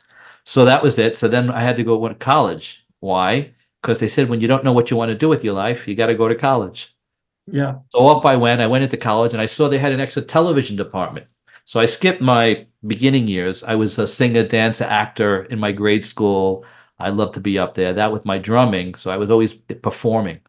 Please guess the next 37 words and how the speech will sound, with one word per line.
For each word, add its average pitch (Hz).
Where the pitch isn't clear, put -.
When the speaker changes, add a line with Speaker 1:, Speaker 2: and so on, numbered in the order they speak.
Speaker 1:
before 85
that. 80
So -
I 107
figured 147
television 117
was 104
a 104
little 104
of 95
all 87
of 87
that. 107
Got 131
my 123
degree, 104
was 110
ready 113
to 107
go 104
off 104
to 98
L 104
A, 113
where 107
the 95
shows 104
are 95
made. 95
But, 104
uh, 95
Hashem 110
had 107
something 101
different 104
in 98
mind. 95